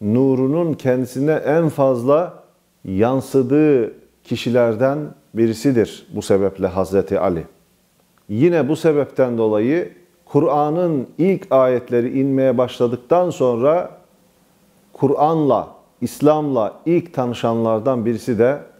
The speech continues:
Hazreti Ali'dir. Daha küçük yaşta bilinçli bir şekilde İslam'ı kabul ediyor ve ilk Müslüman çocuk olma şerefine nail oluyor.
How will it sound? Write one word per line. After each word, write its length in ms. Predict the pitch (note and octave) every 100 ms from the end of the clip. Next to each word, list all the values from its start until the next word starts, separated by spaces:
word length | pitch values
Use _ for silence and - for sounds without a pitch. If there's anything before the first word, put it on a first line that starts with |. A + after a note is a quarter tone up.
| _
Hazreti 600 | - A2 G2+ G#2 A2+ A#2+
Ali'dir. 600 | G#2 F#2+ F#2 E2 - - _ _ _ _ _ _ _ _ -
Daha 280 | A#2+ C#3
küçük 380 | - - F3+ F#3
yaşta 560 | C3 A2+ - B2 C3+ E3 - _ _ _
bilinçli 680 | F#2 A#2 C#3 D#3 - D#3 F3
bir 120 | E3
şekilde 680 | B2 A#2+ - G#2 F#2 A2+ D#3+ - _ _ _ _ _
İslam'ı 520 | B2+ - C#3 C3 C#3
kabul 260 | B2+ A#2 A#2+
ediyor 540 | B2+ B2+ C#3 C#3+ - -
ve 340 | A2+ A#2+ B2 B2 - _ _ _ _ _ _
ilk 340 | D#3+ F3+ F3 - - _ _
Müslüman 840 | - A#2+ B2+ - C3 C3+ D3 D3+ - -
çocuk 440 | - A#2+ A2 D3+ -
olma 580 | - G#2 G2+ A2 C3 D#3+ - _ _
şerefine 720 | - A#2+ A2+ A2+ G#2 A2 C#3 B2 F#3+
nail 380 | A2 G#2+ G#2 G2
oluyor. 520 | F#2 E2 D#2+ D#2+ -